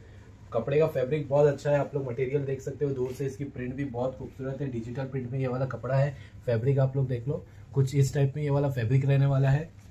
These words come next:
ठीक है, इसका patch मैं आपको लगा के बता देता हूँ गले पे और दामन में। कुछ लोग बोल रहे थे नया pattern कुछ आए तो बताना, तो ये है उनके लिए नया pattern। ये दो side में आपको पैच लगेगा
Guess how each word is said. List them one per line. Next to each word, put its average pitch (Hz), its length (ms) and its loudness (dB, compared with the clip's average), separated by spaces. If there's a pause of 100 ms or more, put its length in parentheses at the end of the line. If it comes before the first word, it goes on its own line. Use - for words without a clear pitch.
(360)
ठीक 143 120 -2
है, 165 120 -2
इसका 131 240 -4
patch 131 320 2
मैं 147 60 2
आपको 139 200 0
लगा 131 200 2
के 131 140 -2
बता 127 240 -2
देता 143 200 0
हूँ 143 100 0
गले 120 220 -2
पे 143 140 0
और 120 200 -6
दामन 117 280 2
में। 135 140 6 (520)
कुछ 120 200 -10
लोग 131 120 -4
बोल 127 140 -4
रहे 135 100 -2
थे 147 80 2
नया 123 280 -2 (100)
pattern 127 260 -4
कुछ 131 200 -4
आए 117 160 0
तो 131 120 -4
बताना, 117 400 -4 (420)
तो 110 80 2
ये 113 240 0
है 139 200 4
उनके 131 240 -2
लिए 131 120 0
नया 120 220 -2
pattern। 135 360 -2 (1300)
ये 123 220 2
दो 131 200 4
side 139 280 2
में 143 100 0
आपको 151 440 -2 (500)
पैच 135 240 4
लगेगा 143 360 4